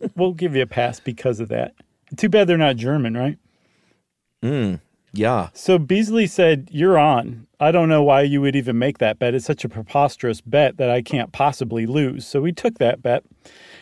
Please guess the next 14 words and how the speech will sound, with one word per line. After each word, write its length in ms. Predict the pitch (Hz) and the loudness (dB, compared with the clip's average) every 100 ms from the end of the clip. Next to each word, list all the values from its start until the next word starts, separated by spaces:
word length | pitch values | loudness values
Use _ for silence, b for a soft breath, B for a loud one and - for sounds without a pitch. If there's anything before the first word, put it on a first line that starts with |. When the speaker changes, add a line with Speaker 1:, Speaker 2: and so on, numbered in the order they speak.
| B - | B -2
Speaker 1:
And 220 | 160 175 | 2 2
a 80 | 170 | 2
week 400 | 147 240 233 196 | 2 0 -2 0
later, 560 | 208 180 120 131 - _ _ _ _ | 2 2 0 -4 -10 _ _ _ _
about 280 | 139 147 - | 0 2 2
seven 360 | - 185 190 214 | 0 0 0 0
in, 340 | 214 208 175 | -2 -2 -4
in 140 | 180 185 | -4 -2
the 60 | |
morning 500 | 160 160 135 117 73 | 0 0 0 -4 -6
at 140 | - - | -8 -4
fifty-four 500 | 180 - 185 190 185 | -4 -4 -4 -2 -2
Berners 420 | 170 143 123 113 | 0 0 -2 -8
Street, 440 | - 113 - - | -10 -10 -10 -14